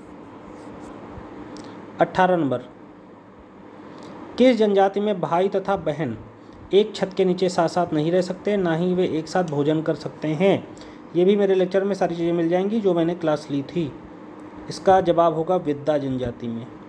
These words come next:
विद्या कहाँ की जनजाति, कमेंट करके बताइए। अगला, हिंदू विवाह अधिनियम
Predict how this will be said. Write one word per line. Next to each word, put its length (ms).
विद्या 300
कहाँ 240
की 140
जनजाति, 280
कमेंट 320
करके 220
बताइए। 440
अगला, 360
हिंदू 220
विवाह 320
अधिनियम 580